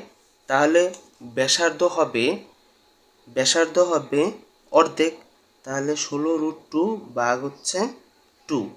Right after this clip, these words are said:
তো ষোলোকে দুই দিয়ে কাটলে হবে আট। তো এখানে আমরা পেলাম হচ্ছে আট রুট টু।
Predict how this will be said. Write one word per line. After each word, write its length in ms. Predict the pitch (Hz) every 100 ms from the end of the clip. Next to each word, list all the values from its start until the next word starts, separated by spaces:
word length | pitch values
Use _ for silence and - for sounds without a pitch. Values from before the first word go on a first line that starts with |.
| _ _ _ _ _
তো 60 | 135
ষোলোকে 560 | - 151 165 175 196 190 175 139
দুই 140 | 139
দিয়ে 240 | 143 156 165
কাটলে 360 | 156 143 -
হবে 340 | 160 143 117 143 208 - - _ _ _ _
আট। 320 | 139 113 - - - _ _ _ _ _ _ _
তো 60 | - -
এখানে 300 | 143 180 185 190 -
আমরা 280 | 135 135 143 147 - _
পেলাম 260 | 147 147 156
হচ্ছে 340 | 170 - - 127 160 202 - _ _ _ _ _
আট 360 | 143 151 175 - - -
রুট 260 | 127 180 196 - _
টু। 120 | 131